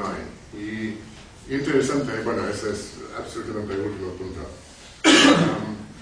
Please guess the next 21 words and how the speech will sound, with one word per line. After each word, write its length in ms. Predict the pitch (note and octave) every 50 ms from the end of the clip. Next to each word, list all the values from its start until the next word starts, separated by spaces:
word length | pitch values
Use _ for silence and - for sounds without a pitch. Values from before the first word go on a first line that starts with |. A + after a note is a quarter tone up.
| -
que 560 | - A2 A2 A2 G#2+ G#2+ G#2+ G#2+ G#2+ G#2+ G#2+ G#2+ G#2+ - - - - - - - - - - - - - - - - - - - - - - - - - -
una 260 | B2+ C3+ C3 B2 B2
parte 260 | D3 E3 E3+ E3+ E3
de 60 | D#3
la 140 | D3 C#3 C3+
razón 340 | C3+ C3+ C3+ D3 C#3+ C#3+ C3+
por 200 | B2+ C3 B2+ B2+
qué 320 | B2+ B2+ B2 B2 A#2+ A#2+ - - - - - -
hay 260 | A2 A2+ A2+ A2+ A#2
tanto 320 | A#2 - C3+ C3+ B2+ B2+ B2
dinero 540 | A#2+ A#2 A#2+ B2+ C3+ C3+ B2+ B2 B2+ B2+ - - -
en 160 | A#2+ A#2 A2+
los 160 | A2+ G#2+ A2 -
bancos 480 | B2+ C3 C#3 C#3 C3+ B2+ A#2+ A#2+ - -
de 320 | A#2 A2+ A2+ A2 A2 G#2+ G#2+ - - - - - -
Nueva 380 | G#2 A2 A2 G#2+ G#2 G#2+ A2+
York 240 | A#2+ B2 - - - - - - - - - - - - - - - - - - - - - - - - - - -
es 200 | - B2+ B2+ B2+ B2+
que 320 | - C3 B2 B2 B2 A#2+ A#2+
los 280 | A#2 A2+ A2 A#2 - -
chinos 580 | - - C3+ G2 - B2 - - - - -